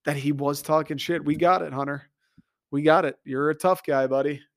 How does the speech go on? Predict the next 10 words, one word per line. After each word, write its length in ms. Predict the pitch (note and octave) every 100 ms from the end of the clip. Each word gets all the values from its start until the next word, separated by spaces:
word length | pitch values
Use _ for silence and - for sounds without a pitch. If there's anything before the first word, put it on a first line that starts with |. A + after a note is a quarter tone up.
| A#2
You 180 | C3
got 240 | C#3 D#3 E3+
it, 120 | D3+
pal. 340 | C#3 C3+ C#3 _ _ - - _ _ -
Or 140 | C#3
you're 340 | C#3 C3 B2+ D3+
a 60 |
fucking 380 | - E3 E3 F#3
tough 260 | F#3+ G#3+ -
guy. 320 | E3 D3+